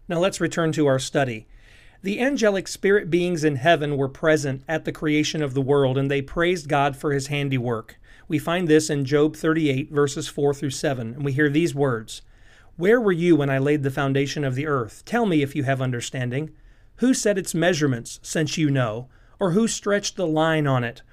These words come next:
Or on what were its bases sunk?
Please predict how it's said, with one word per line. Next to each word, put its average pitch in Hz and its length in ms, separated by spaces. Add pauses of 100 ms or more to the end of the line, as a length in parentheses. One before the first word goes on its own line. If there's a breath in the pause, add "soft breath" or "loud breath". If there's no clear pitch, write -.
(240 soft breath)
Or 202 260
on 185 280
what 226 220
were 202 180
its 185 180
bases 170 600
sunk? 131 520